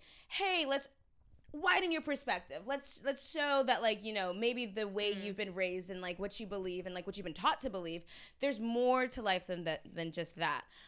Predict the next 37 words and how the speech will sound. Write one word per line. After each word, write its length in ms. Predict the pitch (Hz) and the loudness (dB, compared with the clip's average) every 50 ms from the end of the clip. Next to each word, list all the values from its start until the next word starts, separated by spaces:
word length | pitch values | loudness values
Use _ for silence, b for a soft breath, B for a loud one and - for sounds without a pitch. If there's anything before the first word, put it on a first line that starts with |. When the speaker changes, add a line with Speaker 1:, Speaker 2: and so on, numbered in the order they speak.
| B B B | B B B
Speaker 1:
Um, 460 | - 208 202 190 180 175 170 165 147 - - | 2 4 4 4 4 2 0 -4 -6 -4 0
and 100 | - 262 | 2 2
I 100 | 277 285 | 2 2
think 200 | 285 302 330 320 | 2 0 0 0
that's, 160 | 311 285 294 | 0 0 0
like, 100 | 269 220 | 0 0
a 60 | 220 | 0
huge 380 | 214 214 - 254 240 233 - - | -2 -2 -4 -6 -6 -6 -6 -4
part 340 | - 233 208 196 180 - - | 0 2 2 2 2 2 2
of 320 | 180 180 175 170 170 160 151 - - - - | 2 2 2 2 0 -2 -6 -12 -20 -10 -4
going 240 | - 190 196 196 185 | 0 0 0 2 2
back 200 | 180 170 170 - | 0 0 0 -2
home, 160 | - 180 160 | -4 -6 -4
or, 80 | 156 156 | -4 -4
gosh, 160 | 175 190 185 - _ - | -6 -8 -10 -12 _ -20
honestly, 220 | 190 196 240 226 | -18 -14 -14 -14
a 20 | |
huge 300 | 165 - - 196 170 - | -14 -12 -12 -12 -12 -12
fear, 400 | - - - 240 233 165 156 165 B B B B B B | -12 -10 -6 -4 -2 -2 -4 -6 B B B B B B
is 340 | - 226 220 202 196 180 170 | 0 2 2 2 0 0 -2
those 200 | 185 190 180 175 | -2 -2 -2 -2
hard 240 | 175 175 165 165 - | -4 -6 -6 -6 -6
conversations. 800 | 185 175 165 165 160 - 156 165 170 - - - - 165 170 | -6 -4 -4 -4 -4 -4 -4 -4 -4 -6 -10 -10 -8 -6 -4
And, 120 | 190 185 185 | -2 -2 0
like, 220 | 180 170 170 165 | 0 0 0 0
I 80 | - 175 | 0 0
Speaker 2:
Mm. 60 | 185 | 0
Speaker 1:
remember 420 | 185 185 185 185 185 170 160 - B B B B B | 0 0 0 0 0 0 0 -2 B B B B B
when 360 | - 220 214 202 202 196 196 - | 2 4 6 6 6 4 4 2
all 160 | - 202 196 | 2 4 4
of 80 | 196 185 | 4 2
those 160 | 180 170 - | -2 -4 -4
things 180 | - 180 175 170 | -4 -6 -4 -4
were 100 | 170 160 | -6 -4
happening, 540 | 160 196 220 285 302 - 208 170 160 165 156 | -2 0 0 0 0 -2 -4 -4 -4 -2 0
that 200 | 180 175 - - | 2 2 2 0
was 460 | 294 320 294 262 202 - - - | -2 -2 -2 -2 -4 -8 -12 -14